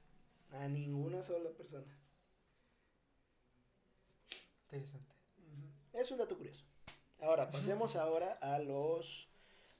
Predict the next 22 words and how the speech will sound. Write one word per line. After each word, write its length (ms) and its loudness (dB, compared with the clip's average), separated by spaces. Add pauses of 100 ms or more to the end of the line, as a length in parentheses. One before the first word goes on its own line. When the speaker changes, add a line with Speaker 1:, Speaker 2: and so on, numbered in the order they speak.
Speaker 1:
Porque 200 -8
ya 120 8
se 120 2
nos 120 4
está 200 6
acabando 340 6
el 60 6
tiempo. 320 2 (2000)
Pasemos 520 6
a 280 4
los 280 4
demonios 680 0 (240)
de 140 -2
menor 320 0
rango 360 2
y 140 0
espíritus 640 -6 (100)
vengativos, 800 -8 (760)
porque 220 -14
también 280 -4
había. 280 -6 (1120)
Speaker 2:
Ok. 200 -10